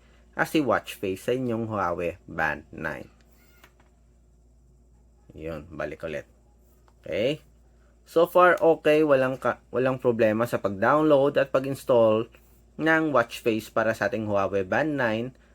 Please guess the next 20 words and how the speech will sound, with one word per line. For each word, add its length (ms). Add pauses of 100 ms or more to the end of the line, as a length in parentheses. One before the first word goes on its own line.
At 220
okay 340
rin 140
naman 320
yung 480 (500)
custom 560
watch 320
face 380
para 240
sa 160
ating 240
fitness 560
tracker. 480 (640)
So, 560 (320)
hopefully, 480
nasagot 720
natin 320
yung 160
katanungan 640
nyo 320